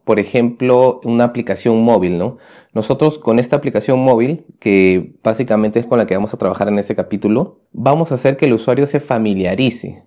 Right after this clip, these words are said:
Y una vez que el usuario se familiarice, para nosotros va a ser un poco más fácil, no un poco, sino va a ser más fácil, eh, tratar de llegar a nuestro objetivo final. Ahora, nosotros, una vez que le vayamos presentando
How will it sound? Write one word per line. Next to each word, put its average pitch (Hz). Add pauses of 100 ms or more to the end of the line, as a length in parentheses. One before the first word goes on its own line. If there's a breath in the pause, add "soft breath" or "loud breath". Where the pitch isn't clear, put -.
(140)
Y 113
una 143
vez 160
que 196
el 170
usuario 131
se 147
familiarice, 120
para 110
nosotros 110
va 120
a 113
ser 120
un 143
poco 147
más 151
fácil, 160
no 143
un 180
poco, -
sino 117
va 120
a 120
ser -
más 147
fácil, 160 (440 soft breath)
eh, 101 (160)
tratar 117
de 127
llegar 104
a 113
nuestro 107
objetivo 104
final. 87 (120)
Ahora, 113 (440 loud breath)
nosotros, 165
una 139
vez 156
que 147
le 110
vayamos 117
presentando 127